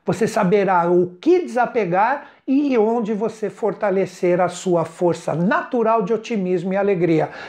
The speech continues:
Fiquem apenas atentos, silenciando o exterior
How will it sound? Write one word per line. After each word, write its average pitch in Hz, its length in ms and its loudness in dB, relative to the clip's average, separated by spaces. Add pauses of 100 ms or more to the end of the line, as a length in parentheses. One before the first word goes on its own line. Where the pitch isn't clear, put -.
Fiquem 240 520 0
apenas 311 560 0
atentos, 262 680 -2 (160)
silenciando 220 920 0
o - 20 4
exterior 202 640 2